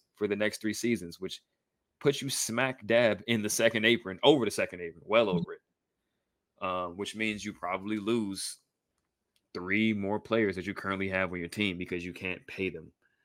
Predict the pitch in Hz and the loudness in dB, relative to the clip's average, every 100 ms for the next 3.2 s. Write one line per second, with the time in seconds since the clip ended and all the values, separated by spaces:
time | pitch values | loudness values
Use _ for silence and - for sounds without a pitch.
0 | _ _ - 120 - 127 92 92 87 85 | _ _ -8 -6 -2 -4 0 0 0 -4
1 | 82 - _ _ _ _ 143 135 131 127 | -10 -16 _ _ _ _ -8 -6 -6 -8
2 | - 311 98 123 127 123 117 104 90 - | -4 -2 2 2 2 0 0 0 0 -2
3 | 92 | -10